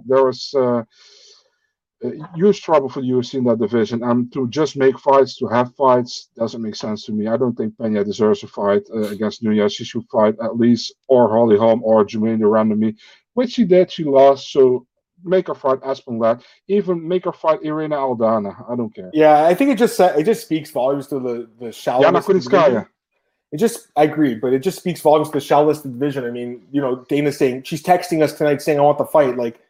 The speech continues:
Speaker 2: other fighters text and ask for fights. They don't get it, but there's no one in this division that,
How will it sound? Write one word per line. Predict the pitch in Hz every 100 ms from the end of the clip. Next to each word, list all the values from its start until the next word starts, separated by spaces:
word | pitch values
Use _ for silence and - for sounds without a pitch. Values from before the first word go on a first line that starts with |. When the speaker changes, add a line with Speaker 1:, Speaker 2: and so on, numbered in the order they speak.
| _ -
Speaker 2:
other | 202 262
fighters | 233 202 180
text | 185 160
and | 160
ask | 139 139
for | 135
fights. | 139 135
They | 139
don't | - 127
get | 117
it, | 139 156
but | 139 131 _ _
there's | 147
no | 165
one | 196 196
in |
this | 185
division | 151 131 170 160 131
that, | 120 117